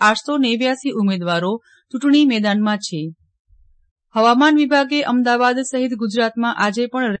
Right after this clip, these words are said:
રેડ એલર્ટની આગાહી કરી છે. અમદાવાદમાં આજે અને કાલે બે દિવસ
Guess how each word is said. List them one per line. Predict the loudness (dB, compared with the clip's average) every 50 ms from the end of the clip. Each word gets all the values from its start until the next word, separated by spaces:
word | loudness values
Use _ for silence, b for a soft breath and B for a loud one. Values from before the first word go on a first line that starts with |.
| -4
રેડ | 0 2 4 4 4
એલર્ટની | 2 2 2 2 2 2 0 0 0 0 0 2
આગાહી | 2 0 0 0 0 0 -2 -2 -2
કરી | -2 -4 -2 -2 -4
છે. | -4 -6 -6 -6 -8 -8 -12 _ _ _ _
અમદાવાદમાં | -2 0 2 4 4 4 4 2 0 0 -2 -4 -4 -4 -2
આજે | -2 -2 -2 0 -2 -2
અને | -2 -2 -2 -4 -4 -4
કાલે | -4 -4 -2 -2 -2 -2
બે | -4 -2 -2 -2 -2 -2
દિવસ | -2 -4 -4 -2 -4 -4